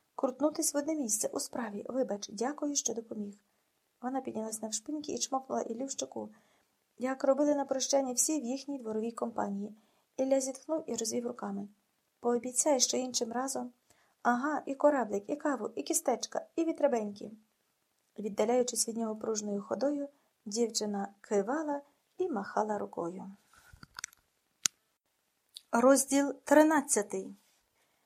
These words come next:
Я розповім вам історію про ревнощі. "Ви не проти?" — спитала трохи старша за Амалію жінка, навіть чимось на неї схожа,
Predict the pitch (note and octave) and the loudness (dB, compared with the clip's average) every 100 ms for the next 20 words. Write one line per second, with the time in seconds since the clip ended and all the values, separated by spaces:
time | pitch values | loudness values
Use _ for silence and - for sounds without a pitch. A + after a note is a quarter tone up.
0 | _ B3+ C#4+ C#4+ D4 - C#4+ C4+ C#4+ B3 | _ 6 8 10 8 6 6 8 6 12
1 | C#4 C4 C4+ - - C4 E4+ E4 E4 E4 | 12 12 6 4 6 6 6 2 -2 -6
2 | - C#4+ C#4+ G#3+ F#3 F#3+ G3+ - - G3 | -4 4 4 4 -2 -4 -4 -2 -4 -8
3 | - _ _ _ _ _ _ _ - B3 | -16 _ _ _ _ _ _ _ -2 2
4 | C4+ B3+ B3+ F#4+ G4+ F3+ - _ _ _ | 4 4 4 2 2 -4 -6 _ _ _
5 | _ _ _ _ _ - - B3 B3 A#3+ | _ _ _ _ _ -2 4 8 10 10
6 | B3 A#3+ B3 A#3+ B3 A#3+ - A#3 A3+ A3 | 8 6 6 8 8 8 6 4 6 4
7 | A3+ A3 G3+ G#3 G#3 C#4+ C#4+ C#4 - _ | 4 4 4 2 2 0 0 -2 -4 _
8 | - C4+ E4 E4+ - F#4 F4 D4+ D4+ E4 | 2 6 6 6 6 6 6 6 6 6
9 | D#4+ - B3+ B3+ A#3 | 2 2 4 4 2